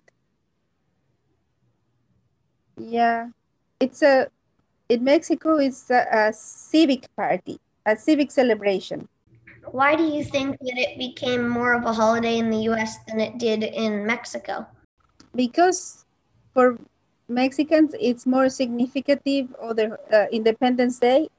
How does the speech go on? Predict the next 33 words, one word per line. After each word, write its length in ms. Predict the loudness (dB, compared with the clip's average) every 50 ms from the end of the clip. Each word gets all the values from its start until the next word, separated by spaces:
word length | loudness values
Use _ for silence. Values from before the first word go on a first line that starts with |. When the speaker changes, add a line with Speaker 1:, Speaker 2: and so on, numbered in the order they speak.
| _ _
Speaker 1:
is 220 | -6 -6 -4 -4 -6
more 420 | -6 -6 -6 -8 -12 -16 -18 -20 _ _ _ _
significative 840 | -6 -6 -4 -4 -2 -4 -4 -6 -8 -10 -10 -10 -10 -10 -12 -16 -16 _ _ _ _ _ _ _ _ _ _ _ _ _ _ _
because 280 | -8 -4 -4 -2 0 0
it, 200 | -2 -2 2 4
that 200 | 4 4 4 2
involves 380 | -2 -4 -4 -8 -8 -8 -6
all 400 | -4 -4 -4 -4 0 0 0 0
Mexicans. 640 | 0 -2 -6 -8 -10 -14 -16 -16 -16 -16 -20 -20 -18 _ 4
And, 420 | 4 6 6 4 2 -4 -8 -14 _ _ _
and 260 | 2 4 4 2 2
Cinco 300 | 0 0 0 4 6 6
de 100 | 6 6
Mayo 300 | 6 6 4 4 6 6
is 180 | 6 6 4 2
only 200 | 2 2 2 0 -2 -4
for 160 | -6 -6 -4
one, 320 | -2 0 0 0 -2 -4 -10 _ _ _ _ -4
the 100 | -2 0
battle 340 | 4 4 4 6 4 2 2
happened 320 | 0 -2 -2 -2 -4 -4
in 140 | -4 -4 -2
one 220 | 0 0 0 0
state. 280 | -2 -2 -2 -2 -2 -2 -6 _ _ _ _ _ _ _ _ _ _ _ _ _ _ _ _ _ _
So 200 | _ 0 4 6
imagine, 720 | 6 6 6 6 6 6 6 6 4 4 2 0 -2 -6 -12 _ _ _ _ _ _
imagine 480 | -4 -2 0 0 0 0 0 0 0 0
having 300 | 0 0 0 0 0 -2
a 60 | 0 2
battle 280 | 2 2 4 2 2 0
in 100 | -2 -2
South 280 | 0 0 2 2 2
Carolina, 680 | 2 2 2 2 2 2 2 4 4 2 0 -4 -6 -8